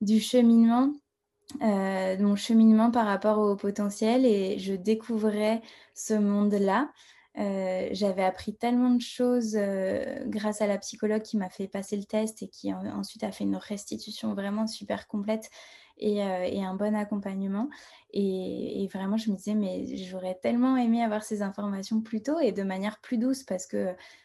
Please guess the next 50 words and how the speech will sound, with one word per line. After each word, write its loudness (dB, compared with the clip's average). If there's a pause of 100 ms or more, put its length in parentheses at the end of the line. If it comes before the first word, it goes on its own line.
(160)
j'avais 0
beaucoup -8
de, -6 (440)
de -4
préjugés, 0
en 0
fait, -8
sur -10
les -12
personnes -12
surdouées. -2
Je -4
me -8
reconnaissais -10
pas -2
dans 0
les -8
stéréotypes. -6 (480)
Du -2
coup, 0
j'aurais 0
jamais 2
ouvert 4
un -2
livre 0
ou, 2
euh, 0
consulté -6
un 0
blog, 2
euh, 4 (360)
avec 0
des -4
statistiques, -2
avec -2
des -4
termes -2
cliniques. 0
Et, -4
euh, -10 (520)
voilà, -2
donc -8
je -14
voulais -2
vraiment 0
apporter 0
quelque -2
chose -4
de 2
léger. 0